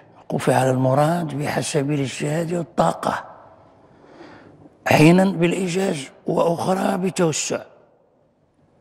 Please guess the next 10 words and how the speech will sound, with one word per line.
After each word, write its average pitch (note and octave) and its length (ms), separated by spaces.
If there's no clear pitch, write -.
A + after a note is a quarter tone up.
هذا - 300
كما C#3+ 360
ترى C#3 500
التفاسير - 680
الموجزة A2 540
المختصرة - 760
والتفاسير - 760
المشهبة B2 880
المطنبة A#2 720
المتوسعة. - 680